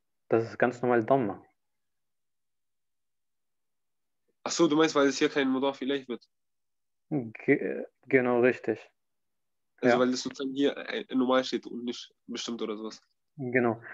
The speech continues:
Speaker 1: Also, die, man muss ja achten, äh, ma-, beim Mam-,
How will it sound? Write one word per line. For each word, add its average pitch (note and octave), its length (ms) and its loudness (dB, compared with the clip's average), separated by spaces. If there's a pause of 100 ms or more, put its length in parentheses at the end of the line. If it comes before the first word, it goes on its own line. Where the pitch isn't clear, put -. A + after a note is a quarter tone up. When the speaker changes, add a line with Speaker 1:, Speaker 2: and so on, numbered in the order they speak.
(160)
Speaker 1:
Also, B2 280 8
die, B2+ 400 4
man C#3 380 2
muss C#3 160 0
ja C#3 120 6
achten, - 540 0 (540)
äh, B2 240 4
ma-, C#3 260 -2
beim A#2+ 420 2
Mam-, D#3+ 180 4